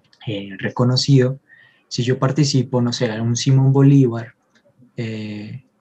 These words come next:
la fuente directa que te pide, pide el Simón Bolívar es, "Dame un medio de comunicación donde tu caricatura haya aparecido y, a-, y qué relevancia ha tenido",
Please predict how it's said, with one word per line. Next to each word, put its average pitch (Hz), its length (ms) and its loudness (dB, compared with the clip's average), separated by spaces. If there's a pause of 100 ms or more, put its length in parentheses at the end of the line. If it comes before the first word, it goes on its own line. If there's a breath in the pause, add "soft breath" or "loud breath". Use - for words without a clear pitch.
la 120 300 0
fuente 131 360 2
directa 135 340 4
que 143 80 -6
te 139 100 -6
pide, 117 340 -6
pide 120 180 0
el 123 80 0
Simón 120 320 4
Bolívar 139 520 6
es, 135 380 -2 (1120 soft breath)
"Dame 160 400 6
un 165 160 6
medio 160 280 4
de 165 100 2
comunicación 135 720 -4
donde 139 280 0
tu 135 100 -6
caricatura 120 560 -4
haya 135 160 4
aparecido 131 600 -2
y, 123 180 -4
a-, 110 260 -14 (120)
y 113 140 -12
qué 123 140 -4
relevancia 127 460 -2
ha 135 60 -8
tenido", 156 400 -2